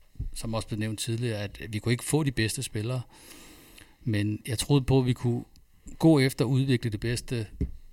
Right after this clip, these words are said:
trænermiljø. Og derfor brugte jeg og vi meget tid på at,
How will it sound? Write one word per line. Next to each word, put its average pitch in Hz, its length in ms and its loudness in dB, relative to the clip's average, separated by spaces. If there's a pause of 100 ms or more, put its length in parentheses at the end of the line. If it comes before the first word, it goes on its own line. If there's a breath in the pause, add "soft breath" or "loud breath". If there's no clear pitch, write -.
(100)
trænermiljø. 120 600 4 (840 soft breath)
Og 120 160 -2
derfor 120 760 0 (220)
brugte 120 360 -6 (580 loud breath)
jeg 113 340 2
og 107 160 0
vi 123 120 6
meget 110 340 4
tid 143 240 2
på 135 360 0
at, - 140 -8